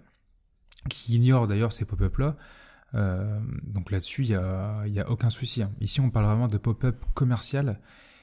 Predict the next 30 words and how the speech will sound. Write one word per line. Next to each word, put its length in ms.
qui, 340
euh, 480
qui 160
servent, 460
euh, 540
qui 140
servent 240
un 80
objectif 540
de 80
votre, 540
de 200
votre 220
entreprise, 520
peut-être 320
au 40
détriment 460
de 200
l'expérience 600
de 80
vos 140
visiteurs. 520
Donc, 400
euh, 340
donc 360
je 100
crois 160
que 80
c'est 120
tout 220